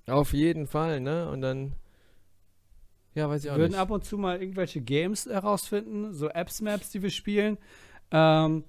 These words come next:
Speaker 2: übrigens, ich hab jetzt, äh, für meine Frau und ich hab ich gedacht, hey, können wir nicht mal Schiffe versenken spielen? Hab ich eine App, äh, schick ich dir mal, dann können wir das auch spielen. Einfach so random. Spielt man einfach so, weißt du, so, so
Speaker 1: Schiffe
Speaker 2: Kreuz-,
Speaker 1: versenken?
Speaker 2: Kreuzworträtselmäßig. Machen wir das mal.
Speaker 1: Echt?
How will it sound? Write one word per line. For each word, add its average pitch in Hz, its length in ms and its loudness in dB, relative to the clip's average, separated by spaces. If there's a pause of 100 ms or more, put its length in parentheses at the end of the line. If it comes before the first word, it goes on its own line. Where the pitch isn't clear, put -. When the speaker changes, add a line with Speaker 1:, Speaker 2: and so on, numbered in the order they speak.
(640)
Speaker 2:
übrigens, 240 400 6
ich 208 140 -2
hab 214 120 0
jetzt, 214 300 0
äh, 214 320 -2
für 214 120 -4
meine 214 200 2
Frau 208 160 0
und 202 100 -2
ich 190 100 -2
hab 196 80 0
ich - 80 -8
gedacht, 185 240 -2
hey, 175 220 2
können 160 200 0
wir 175 60 0
nicht 170 140 -4
mal 147 100 2
Schiffe 175 280 -2
versenken 185 400 0
spielen? 196 300 -2
Hab 160 100 0
ich - 100 -8
eine 156 100 -2
App, 175 120 -6 (380)
äh, 156 220 2
schick 190 180 -2
ich 180 100 -2
dir 143 100 0
mal, 127 120 2
dann 127 80 0
können 151 140 0
wir 156 40 0
das 143 100 -4
auch 156 120 -4
spielen. 123 220 -4
Einfach 135 200 -4
so 147 140 -2
random. 135 500 -2
Spielt 185 300 -6
man 190 100 -4
einfach 175 220 -6
so, 185 300 -8
weißt 151 240 -8
du, 170 40 -8
so, 160 160 -2
so 165 80 0
Speaker 1:
Schiffe 151 400 2
Speaker 2:
Kreuz-, 170 300 2
Speaker 1:
versenken? 82 540 -4
Speaker 2:
Kreuzworträtselmäßig. 131 1160 -2
Machen 180 200 -6
wir 143 60 -2
das 92 100 0
mal. 98 100 2
Speaker 1:
Echt? - 240 -6